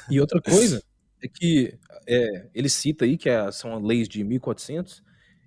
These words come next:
ele, ele até cita que é difícil entender, né?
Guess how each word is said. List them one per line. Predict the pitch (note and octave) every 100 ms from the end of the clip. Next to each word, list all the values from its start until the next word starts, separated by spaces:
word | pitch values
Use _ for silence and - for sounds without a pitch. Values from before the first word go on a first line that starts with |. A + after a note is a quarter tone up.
| -
ele, | B2+ D3+ D#3 C#3+ B2+ G#2+
ele | A#2 C3+
até | D3
cita | E3 E3 F3
que | - G3 G3 _ _ _ _ _ _ _ -
é | C#3+
difícil | G3+ - G3 C#4 -
entender, | A#3 C4 C#4 C#3 D3 G#3
né? | G3+